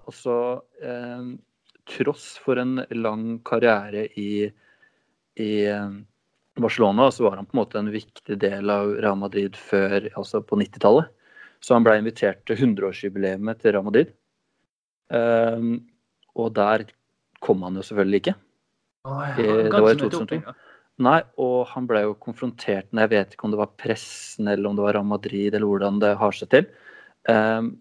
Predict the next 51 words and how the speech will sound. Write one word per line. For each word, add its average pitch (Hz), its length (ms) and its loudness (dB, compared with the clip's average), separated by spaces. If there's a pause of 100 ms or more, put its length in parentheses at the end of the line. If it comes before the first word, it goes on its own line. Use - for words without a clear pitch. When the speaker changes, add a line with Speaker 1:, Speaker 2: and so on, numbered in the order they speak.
(280)
Speaker 1:
jeg 123 120 -4
spurte: - 360 2
"Hvorfor 107 260 2
var 92 120 -2
du 92 60 -6
ikke - 100 -16
der? 127 140 4
Du 123 100 0
var 95 180 2
jo 101 100 0
invitert." 110 760 0 (520)
Så 113 60 -6
sa 110 160 2
han: - 20 6
"Jeg 110 100 8 (200)
har 92 80 -4
bedre 104 160 0
ting 95 200 -6
å 101 60 -2
gjøre 92 200 0
på 107 120 -2
fritida 95 400 -4
mi." 110 80 -4 (640)
Speaker 2:
Åh, 135 1300 -2
ok, 135 80 -10 (180)
så 147 140 -10
det 139 160 4
var 139 140 2
jo - 20 -2
bare 143 160 2
dråpen 135 800 2
for 127 100 -6
din 127 180 -2
del, 117 180 -6
da, 113 180 -2 (100)
i 127 60 -4 (180)
Speaker 1:
Ja, - 0 -
ja, 120 480 6
Speaker 2:
ja. 95 160 -4
Speaker 1:
så, 117 140 -8 (240)
så 117 640 -8 (200)
han 120 220 -10
er, 95 320 -8
eh, 107 500 -8 (640)
Speaker 2:
Han 208 160 6
nummer 170 160 0
én 160 360 0
på, 147 100 -2
eh, 131 360 0
verstinglisten, 139 540 -4
da? 131 140 -2